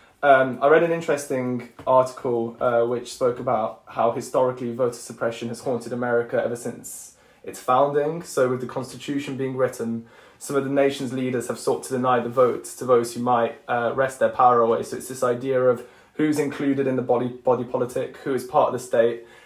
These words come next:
and who you want to exclude, who you deem that is not worthy of being that body politic. And for me, there's no coincidence that since twenty sixteen, there's been, once again, an increase in kind of talking about voter suppression,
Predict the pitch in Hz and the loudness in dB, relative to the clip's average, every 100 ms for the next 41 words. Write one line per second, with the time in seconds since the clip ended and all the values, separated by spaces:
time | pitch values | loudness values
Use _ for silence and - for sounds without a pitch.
0 | - 131 135 135 143 131 117 131 131 123 | -4 -2 -2 -2 0 0 0 0 0 0
1 | 123 - - 139 127 117 131 120 117 120 | -6 -6 -6 -4 -4 -6 -6 -4 -4 -4
2 | 123 120 117 117 127 131 117 131 131 123 | -4 -2 0 0 0 -4 0 4 4 2
3 | 120 117 113 113 113 - - 117 113 127 | -2 -4 -4 -2 -4 -4 -4 -4 -4 -6
4 | 120 117 117 - - - - _ - 135 | -6 -4 -4 -6 -18 -20 -20 _ 2 2
5 | 135 - - - 160 175 147 139 156 151 | 2 -8 -12 -4 2 2 4 4 2 2
6 | 151 147 143 135 113 123 - 147 131 - | -2 -2 -4 -6 -4 -4 -2 -2 -4 -4
7 | 127 117 - 123 - 135 123 117 123 117 | -6 -6 -10 -12 -8 -4 -2 0 0 0
8 | - 131 131 123 - 131 123 143 147 135 | -2 -2 0 0 0 -2 -2 -2 -4 -4
9 | 127 117 123 113 120 113 - 151 - 127 | -6 -6 -6 -2 -2 -2 4 4 4 -2
10 | 120 127 117 127 117 - - - 113 - | 0 2 2 4 2 0 -10 -2 -2 -2
11 | 127 117 | -8 -12